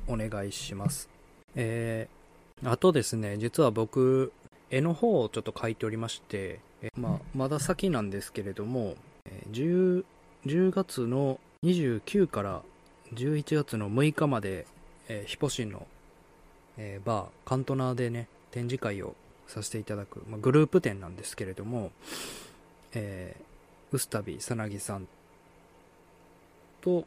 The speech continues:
コさん。コさん。コ一文字なんですね。コさんとね、三人でね、えー、やる予定なんですけれども、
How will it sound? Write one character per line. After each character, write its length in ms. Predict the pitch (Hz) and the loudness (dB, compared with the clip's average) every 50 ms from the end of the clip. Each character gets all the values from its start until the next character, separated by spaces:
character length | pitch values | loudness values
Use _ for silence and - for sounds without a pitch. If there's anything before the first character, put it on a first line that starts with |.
| - | -2
コ 220 | - - 143 139 - - | 2 2 2 2 2 -2
さ 180 | - - - 107 | -8 -6 -6 -8
ん。 60 | - - - - - - - - _ - - - - - - - - - - - - - - - | -10 -12 -18 -20 -20 -20 -20 -20 _ -20 -20 -20 -20 -20 -20 -20 -20 -20 -20 -20 -20 -16 -6 2
コ 200 | - - 190 190 - | 4 6 6 4 2
さ 200 | - - - 110 | -4 -6 -6 -8
ん。 40 | 98 - - - - - - - - - - - - - - - - - - - - - - - - - | -10 -12 -16 -20 -20 -20 -20 -20 -20 -20 -20 -20 -20 -20 -20 -20 -20 -20 -20 -20 -20 -20 -20 -20 -14 -4
コ 220 | - - 165 160 | 2 2 2 2
一 220 | 120 - - - 131 | 2 -2 -2 -2 -2
文 120 | 117 107 | -2 -2
字 120 | 98 95 | -6 -8
な 60 | 87 - | -10 -10
ん 40 | |
で 40 | - | -12
す 80 | - - | -12 -12
ね。 160 | 98 87 - - - | -12 -14 -14 -14 -12
コ 300 | - - 104 175 170 151 | -6 0 4 4 4 4
さ 160 | - - 107 | 4 -2 -6
ん 40 | 90 | -8
と 160 | 90 - - | -10 -12 -12
ね、 160 | 71 71 - - - - - - - - - - - - - - - - | -12 -14 -14 -18 -20 -20 -20 -20 -20 -20 -20 -20 -20 -20 -20 -20 -20 -12
三 240 | - - 131 131 131 | -2 2 4 6 6
人 160 | 135 123 110 | 6 4 2
で 100 | 104 101 | 0 -4
ね、 220 | 95 95 92 82 - - - - - - - - - - - - - - - - - - - | -6 -8 -10 -12 -14 -16 -20 -20 -20 -20 -20 -20 -20 -16 -14 -12 -12 -14 -14 -16 -14 -10 -8
え 360 | 113 107 101 98 95 90 92 | -6 -4 -4 -4 -4 -4 -4
ー、 40 | 104 | -2
や 80 | 113 113 | 0 0
る 60 | 127 | 0
予 100 | 113 104 | 0 -2
定 140 | - 113 104 | -2 -6 -6
な 100 | 98 92 | -6 -8
ん 80 | 92 | -10
で 80 | 92 92 | -12 -12
す 100 | - - | -12 -12
け 100 | - 101 | -10 -10
れ 80 | 95 | -10
ど 120 | 90 - 92 | -8 -10 -10
も、 280 | 101 107 110 101 87 | -8 -8 -8 -8 -10